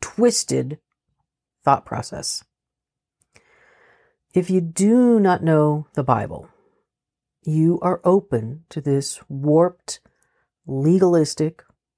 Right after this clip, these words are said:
theology. Similarly, someone who knew God or was saved by Jesus at one point in their life,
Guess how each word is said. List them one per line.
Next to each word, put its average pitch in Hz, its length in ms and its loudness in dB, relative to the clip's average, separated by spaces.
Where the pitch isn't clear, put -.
theology. 160 600 -8
Similarly, 160 1000 0
someone 202 540 2
who 165 200 4
knew 185 460 2
God 135 540 -4
or 156 160 -2
was 175 400 0
saved 165 600 -2
by 143 160 -2
Jesus 147 480 -2
at - 180 -6
one 175 320 -6
point 233 320 -2
in 208 80 -2
their 175 140 -2
life, 175 500 -2